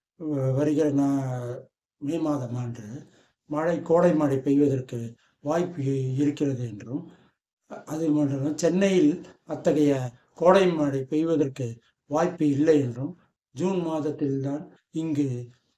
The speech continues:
மழை பெய்யக்கூடும் என்றும் கூறியுள்ளார். இன்றைக்கு இருபத்தி மூணாம் தேதி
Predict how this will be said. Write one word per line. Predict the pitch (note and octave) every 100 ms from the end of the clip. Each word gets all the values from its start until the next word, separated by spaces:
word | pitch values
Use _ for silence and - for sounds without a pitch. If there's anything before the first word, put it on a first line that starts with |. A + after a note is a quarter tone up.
| _ -
மழை | D3+ E3
பெய்யக்கூடும் | E3+ D3 D3+ D#3 D3+ C#3 C3+ B2+
என்றும் | A2+ A#2 A#2 C3+ D3 _ _ _ _ -
கூறியுள்ளார். | D3+ C#3 B2 A#2 A2 B2 _ _ _ _ _ _ _ _ _ _ _ _ -
இன்றைக்கு | E3+ E3 E3+ - C3 - - _
இருபத்தி | - E3 F#3+ G3 F#3
மூணாம் | E3 E3 E3 D#3+ D#3
தேதி | D3+ C#3+ C#3+ D3